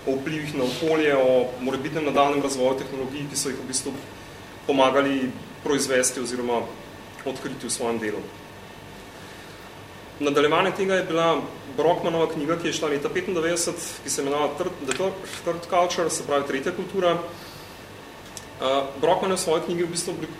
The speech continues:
obravnaval transdisciplinarne znanstvenike, ljudi, ki so nekako povezovali spoznanja z družboslovja, z naravoslovja,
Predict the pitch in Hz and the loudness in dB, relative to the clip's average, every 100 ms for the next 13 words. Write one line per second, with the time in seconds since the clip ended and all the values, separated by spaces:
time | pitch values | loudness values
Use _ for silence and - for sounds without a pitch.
0 | - 135 143 151 165 156 165 165 160 - | -4 0 2 4 4 4 4 2 2 -4
1 | 156 135 135 127 110 110 117 - 113 113 | -2 0 2 2 0 -2 -2 -4 -8 -6
2 | 123 127 165 - 156 147 156 - 156 143 | -6 -6 -2 -2 0 0 0 0 -2 0
3 | 143 135 143 147 143 143 143 156 147 143 | 2 4 4 2 -2 2 2 4 2 0
4 | - - - 131 143 139 - 175 175 165 | -6 -14 -10 -4 -2 0 2 4 6 4
5 | 147 139 135 - 165 160 160 147 | 2 2 2 2 4 4 4 2